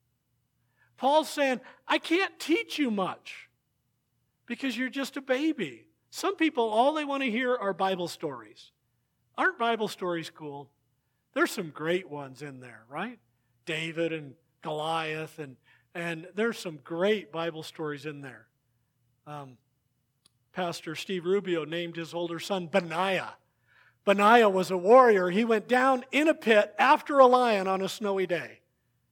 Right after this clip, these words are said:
and came out the victor, enjoyed some lion steaks for supper. Um, so we have these great Bible stories, but we need no, more than Bible stories. We need to learn truth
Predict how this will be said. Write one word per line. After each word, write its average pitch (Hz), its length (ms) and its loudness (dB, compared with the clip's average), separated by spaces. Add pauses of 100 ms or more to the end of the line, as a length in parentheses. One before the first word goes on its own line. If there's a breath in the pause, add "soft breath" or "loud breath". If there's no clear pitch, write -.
(200)
and 160 120 -14
came 185 240 -4
out 180 240 -6
the 160 120 -8
victor, 139 580 -8 (320)
enjoyed 165 420 -6
some 143 240 -14
lion 170 380 -8
steaks - 480 -10
for 131 180 -18
supper. 131 420 -18 (600 loud breath)
Um, 190 220 -2 (180 loud breath)
so 262 300 4
we 285 120 4
have 294 160 4
these 254 200 2
great 311 420 4
Bible 294 440 6
stories, 170 840 0 (800)
but 311 160 -4
we 302 100 0
need 330 160 0
no, 302 340 -2
more 240 280 0
than 285 120 -4
Bible 294 360 -2
stories. 165 560 -6
We 226 100 -2
need 262 180 -2
to 240 80 0
learn 254 300 -4
truth 254 580 -4